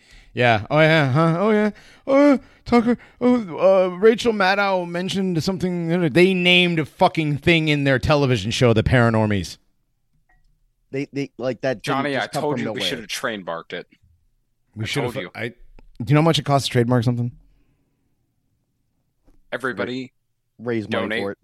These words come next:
Speaker 1: We need
Speaker 3: Donate
Speaker 1: to, we
Speaker 3: right
Speaker 1: need to
Speaker 3: now.
Speaker 1: raise, we need to ra-, okay, right now, guys, seriously, we need to raise money to trade, trademark the name Paranormies. I don't wanna hear any shit about any,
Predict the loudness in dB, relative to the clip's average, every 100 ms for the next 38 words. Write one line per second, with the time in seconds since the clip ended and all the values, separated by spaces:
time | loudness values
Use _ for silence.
0 | -8 0 2 4 4 4 4 6 6 6
1 | 6 4 0 -2 0 2 2 0 2 4
2 | 6 6 4 4 0 -2 -2 -2 -2 -4
3 | -4 -6 -4 -6 -6 -8 -8 -10 -10 -10
4 | -10 -12 -16 -10 -8 -6 -8 -10 -12 -12
5 | -10 -10 -8 -10 -10 -12 _ -20 -16 -2
6 | 2 2 0 -4 -4 -4 -6 -6 -6 -4
7 | -4 -4 -4 -4 -6